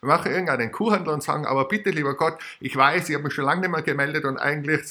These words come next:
äh, sind wir schon fast wieder per Sie, weil wir uns so, so selten sprechen. Aber heute bin ich da und ich brauche jetzt Hilfe, bitte,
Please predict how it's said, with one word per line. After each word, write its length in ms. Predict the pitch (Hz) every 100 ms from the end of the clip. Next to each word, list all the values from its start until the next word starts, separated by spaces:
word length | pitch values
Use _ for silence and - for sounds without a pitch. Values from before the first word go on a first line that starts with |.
| -
äh, 380 | - 117 123 120
sind 180 | - 143
wir 100 | 135
schon 120 | 139
fast 240 | 127 127 -
wieder 160 | 127
per 220 | 120 107 117
Sie, 260 | 170 208
weil 140 | 180 156
wir 100 | 143
uns 180 | 139
so, 280 | - 139 127
so 180 | - 143
selten 340 | 139 139 131
sprechen. 500 | 120 120 147 - 151 - - - -
Aber 220 | 135 131
heute 260 | 160 190 156
bin 140 | 147
ich 100 | 139
da 160 | 139 143
und 100 | 135
ich 60 |
brauche 260 | 120 113 123
jetzt 120 | 113
Hilfe, 240 | 131 123 110
bitte, 400 | 120 113 110